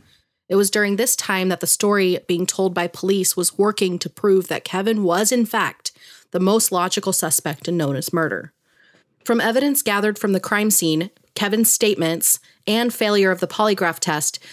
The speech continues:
the idea was that he'd driven over to Nona's apartment to surprise her. He let himself in with the key that she'd given him. He saw the condom wrapper and knew it wasn't his.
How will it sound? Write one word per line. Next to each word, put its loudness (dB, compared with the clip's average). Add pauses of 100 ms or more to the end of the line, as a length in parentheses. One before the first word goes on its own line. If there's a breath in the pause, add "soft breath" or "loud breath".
(160 loud breath)
the 2
idea 4
was 4
that 0
he'd -4
driven 2
over 2
to -2
Nona's 2
apartment -4
to -2
surprise -2
her. -4 (440 soft breath)
He 0
let 4
himself 2
in 2
with 2
the -2
key -2
that 0
she'd 0
given -2
him. -2 (360)
He -4
saw 0
the 0
condom 2
wrapper 0
and 2
knew 2
it 2
wasn't -2
his. -4